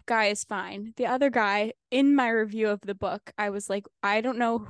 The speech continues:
why anyone would wanna be with someone who torments you. Like, he sucks." So, she does not write the best boys, but I think she writes pretty accurate descriptions of men. Um, I'm gonna go with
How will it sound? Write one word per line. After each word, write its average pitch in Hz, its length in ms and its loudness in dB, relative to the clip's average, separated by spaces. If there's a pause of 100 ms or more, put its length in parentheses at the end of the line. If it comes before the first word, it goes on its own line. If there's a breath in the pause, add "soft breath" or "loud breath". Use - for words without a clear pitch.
(100)
why 220 380 0
anyone 226 480 -2
would 202 100 -12
wanna 214 280 -2
be 208 180 -6
with 214 120 -6
someone 208 340 -6
who 208 120 -6
torments 214 680 -4
you. 196 360 -6 (500 soft breath)
Like, 214 140 -6
he 269 260 2
sucks." - 720 -2 (500)
So, 214 460 0 (240)
she - 220 -4
does 320 140 0
not 285 220 2
write 208 200 -4
the 208 60 -16
best 196 280 -10
boys, 208 340 -6 (160)
but 240 80 2
I 254 100 2
think 247 260 -2 (320)
she - 200 -4
writes 226 240 -2
pretty 202 280 -6
accurate 190 380 -6
descriptions - 720 -8
of 240 140 2
men. 240 320 4 (1120 loud breath)
Um, 220 540 -2 (1500)
I'm 247 140 -2
gonna 269 220 0
go 285 220 2
with 233 400 -2